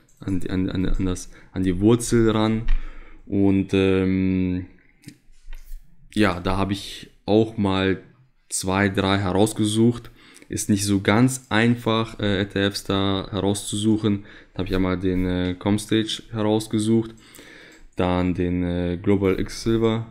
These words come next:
Ähm, der ist, äh, sehr, sehr selten. Also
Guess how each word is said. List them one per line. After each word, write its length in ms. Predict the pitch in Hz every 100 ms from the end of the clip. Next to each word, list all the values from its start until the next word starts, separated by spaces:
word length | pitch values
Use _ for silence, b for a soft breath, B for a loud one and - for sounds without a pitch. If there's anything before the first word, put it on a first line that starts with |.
| - - - -
Ähm, 600 | - 107 107 104 104 101 - _ -
der 120 | 98
ist, 320 | 98 95 -
äh, 180 | 98 98
sehr, 160 | 95 101
sehr 160 | 104
selten. 440 | 101 107 113 113 104
Also 280 | 98 98